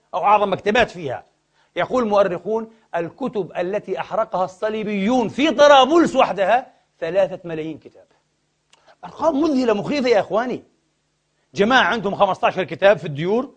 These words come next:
إحنا عندنا ملايين في طرابلس وحدها، ملايين. يعني فعلًا كيف كانت هذه الأمة؟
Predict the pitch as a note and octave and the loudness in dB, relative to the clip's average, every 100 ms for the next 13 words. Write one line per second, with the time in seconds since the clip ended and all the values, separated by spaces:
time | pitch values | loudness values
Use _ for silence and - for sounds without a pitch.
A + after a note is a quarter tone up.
0 | _ - F3+ A#3+ G#3+ G3+ F#3+ F#3+ C4 A3+ | _ -20 -12 -8 -8 -6 -6 -6 -8 -10
1 | A2 _ _ _ A#3 A3+ A3+ G#3+ D4+ - | -14 _ _ _ -10 -4 -2 0 -2 2
2 | C4 G#3 G3 D#3 A3 A#3 D4 E4 G3 - | 0 0 -6 -4 -6 -4 -2 -2 -4 -10
3 | _ _ _ G#3 G#3 - F#4+ - D#4 C4+ | _ _ _ 0 0 6 8 8 8 6
4 | D4+ D#4+ A3 B3 D4 B3+ C#4 C4+ A#3+ C4+ | 4 2 0 4 4 6 8 8 6 4
5 | E4+ D4+ F#3 | 4 6 4